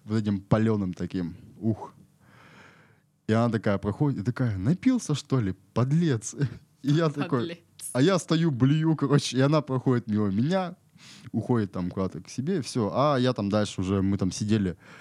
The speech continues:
Speaker 1: ну, нельзя же домой идти, я же там заблеванный весь, <laughs> ну, типа, э, надо где-то просидеться, где-то потом пойти помыться. Ну, короче, э, мы так сначала сидели в подъезде, потом пошли до друга, у друга там прили-, ну, я привелся в порядок и ушел домой,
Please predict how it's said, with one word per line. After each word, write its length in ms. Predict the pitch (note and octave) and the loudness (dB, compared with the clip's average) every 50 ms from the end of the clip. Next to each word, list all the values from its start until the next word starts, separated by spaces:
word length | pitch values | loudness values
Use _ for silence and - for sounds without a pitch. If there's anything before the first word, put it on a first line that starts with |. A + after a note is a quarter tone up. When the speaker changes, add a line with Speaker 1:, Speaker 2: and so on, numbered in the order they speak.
| - - - - | -20 -12 -4 -2
Speaker 1:
ну, 80 | B2+ | 0
нельзя 340 | A#2 G#2 G2+ G2 G2 B2 C3 | 0 2 0 2 2 2 2
же 80 | B2 G#2 | 0 0
домой 300 | F#2+ F#2 F2+ F2+ F2+ F2 | -2 -2 -2 -2 -2 -4
идти, 160 | E2 - - F2 | -4 -4 -4 -2
я 120 | E2+ F2+ | -2 -2
же 140 | F2+ E2 E2 | -2 -2 -4
там 380 | - - F#2 F2 E2+ F2 E2+ - - - - - - _ _ - | -2 -2 -2 0 -2 -4 -6 -8 -12 -18 -20 -20 -20 _ _ -8
заблеванный 640 | G2 F#2+ G2+ A2 G2 A2 A2+ A#2+ A#2+ A2 G2+ G2 G#2 | -4 0 0 0 2 2 2 2 2 0 0 0 0
весь, 240 | G#2 B2 C#3 A#2+ G2+ | 4 4 4 4 4
<laughs> 20 | |
ну, 100 | D#3+ D#3 | 2 0
типа, 320 | D3+ - F3 E3+ - C3+ G#2+ - - - - - | 2 0 0 2 2 2 2 0 -6 -16 -20 -18
э, 480 | G2 - G#2+ G#2+ G#2 G2+ F#2+ F#2 E2+ - | -12 -6 -4 -2 -2 -2 -2 -2 -4 -2
надо 240 | F#2+ A2 A2 G2 G2+ | -2 0 0 0 0
где-то 240 | G2 G#2+ G2 - F#2 | 0 0 0 0 0
просидеться, 720 | - A2 A2 - - A#2 G#2+ G#2 C3 D3 D3+ - - F#2 | 0 0 0 0 -2 -2 2 2 2 2 2 -2 -6 -4
где-то 200 | F#2+ G2+ G2+ G2 | -2 0 0 -2
потом 300 | F2 G#2 - G#2 G2+ F2+ | -2 -4 -4 -4 -4 -4
пойти 240 | - G#2 F#2+ - G#2+ | -4 -4 -4 -6 -4
помыться. 400 | - G2 G2 A2+ B2 A#2+ - G#2+ | -2 -2 0 0 0 0 -2 -2
Ну, 100 | C3+ G3+ | -4 -2
короче, 360 | - A3+ G3 F3+ D#3 - A2 - - - - - - - - - - - | 0 0 0 0 0 -2 -4 -6 -8 -12 -16 -16 -16 -18 -20 -16 -10 -6
э, 260 | - F2 F2+ F2+ E2+ | -4 -2 0 0 0
мы 140 | F2+ G#2 A2 | 2 2 2
так 120 | G2+ G#2 F#2+ | 0 0 -2
сначала 280 | - G#2 - A2 G2+ F#2 | -2 -2 0 0 0 0
сидели 220 | F#2+ G2+ G2 F#2 | 0 0 0 0
в 60 | F2 | 0
подъезде, 440 | - G#2 B2 F#3 A#3 A#3 F#3+ C#3+ B2 | -2 -2 -2 0 0 0 0 0 -2
потом 280 | - - F2 - F#2+ F2+ | -4 -4 -2 -2 -2 -2
пошли 260 | F#2 - - F#2+ F#2+ | -4 -6 -4 -4 -4
до 120 | F#2 F#2+ F#2 | -2 -2 -2
друга, 420 | G2 B2+ D#3 G3 G3+ E3+ C#3+ A2+ | -2 -2 -2 -2 0 0 0 -2
у 120 | F2 C2+ G2+ | -2 -4 -4
друга 280 | G2 G2+ G2+ G2 F#2+ F#2 | -2 -2 0 0 0 0
там 240 | - F#2+ F#2+ F#2+ E2+ | 0 0 -2 -2 -4
прили-, 340 | - G2+ G2+ G#2 A2 - - | -4 -2 -2 -2 -2 -2 0
ну, 140 | - D3+ C3+ | 0 2 2
я 100 | G#2 F#2 | 2 0
привелся 340 | - G#2 G#2 G2+ - - | 0 0 -2 -2 -2 -6
в 60 | G#2 - | -6 -4
порядок 400 | - C#3 E3+ G3 F3+ C#3 - - | -2 0 0 0 0 -2 -4 -6
и 280 | - - B2 C3 A#2+ G#2+ | -4 -2 0 2 2 2
ушел 340 | G2 F#2 G2 - - B2 A#2 | 0 -2 -2 -2 -2 -2 0
домой, 400 | G2+ F#2+ F#2+ A2 B2+ C#3 A#2+ F#2 | 0 0 2 2 2 2 2 0